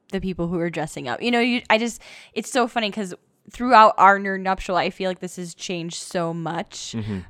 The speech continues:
Speaker 1: that we used to go to, like, a matinee on a Sunday.
Speaker 2: Like
Speaker 1: So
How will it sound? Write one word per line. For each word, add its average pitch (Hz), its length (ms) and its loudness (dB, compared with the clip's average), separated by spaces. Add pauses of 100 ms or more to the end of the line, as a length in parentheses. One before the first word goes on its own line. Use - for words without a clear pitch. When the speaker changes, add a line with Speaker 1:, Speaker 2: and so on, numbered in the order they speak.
(120)
Speaker 1:
that 185 320 2 (100)
we 196 100 -8
used 202 260 -6
to 202 60 -4
go 160 520 0 (320)
to, 196 120 -6
like, 160 320 -2
a 185 80 -2
matinee 165 520 -2
on 151 80 -4
a 160 80 -4
Sunday. 165 440 -4
Speaker 2:
Like 127 140 2
Speaker 1:
So - 80 -6